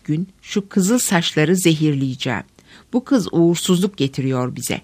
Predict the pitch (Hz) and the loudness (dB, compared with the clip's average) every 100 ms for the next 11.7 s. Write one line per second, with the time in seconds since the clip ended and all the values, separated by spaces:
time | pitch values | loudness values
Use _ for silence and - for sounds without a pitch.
0 | _ _ _ - 208 196 - 156 - 262 | _ _ _ 0 4 4 2 -2 0 2
1 | 233 180 185 - 175 - 170 160 160 - | 4 4 2 0 -4 0 0 0 -4 0
2 | 143 143 139 127 120 101 - - _ _ | 0 0 -4 -2 -2 -4 -6 -10 _ _
3 | _ _ _ _ _ _ _ _ _ _ | _ _ _ _ _ _ _ _ _ _
4 | - 269 302 294 233 214 196 202 - 208 | -4 0 0 0 0 6 6 4 0 0
5 | 202 196 196 208 202 - - 185 180 190 | 2 -2 0 0 0 -4 0 2 4 2
6 | 185 165 147 147 - 147 165 156 160 170 | 4 2 4 2 -2 -2 0 2 2 2
7 | 165 143 139 151 190 202 - 254 254 180 | 2 0 0 2 2 0 2 2 4 2
8 | 135 143 143 131 131 147 - 82 - _ | 2 0 0 -2 -4 -4 -4 -6 -14 _
9 | _ _ 170 170 160 180 180 - 143 143 | _ _ 0 2 4 2 0 -2 -4 0
10 | 214 - - _ 185 202 196 165 147 165 | -2 -2 -20 _ 4 4 4 0 2 -2
11 | - 160 156 156 - 170 175 | 2 4 4 4 2 2 2